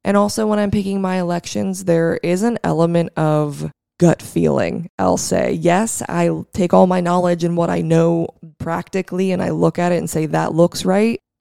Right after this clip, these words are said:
But just because it looks right, if it doesn't feel right, I don't use it. At the end of the day, what I feel, uh, usually almost always trumps what I know because what I feel is always right.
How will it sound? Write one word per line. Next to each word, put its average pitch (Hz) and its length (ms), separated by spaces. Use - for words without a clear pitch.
But 175 120
just 185 160
because 202 260
it 190 60
looks 170 320
right, 202 180
if 170 120
it 170 100
doesn't 165 300
feel 175 200
right, 196 320
I 165 120
don't 156 260
use 139 220
it. - 200
At 165 160
the 175 100
end 180 180
of 190 120
the 185 80
day, 180 580
what 165 220
I 175 160
feel, 180 800
uh, - 40
usually 175 480
almost 165 300
always 160 340
trumps 160 420
what 165 160
I 143 140
know 151 320
because 175 300
what 156 120
I - 120
feel 165 400
is 160 180
always 185 380
right. 220 340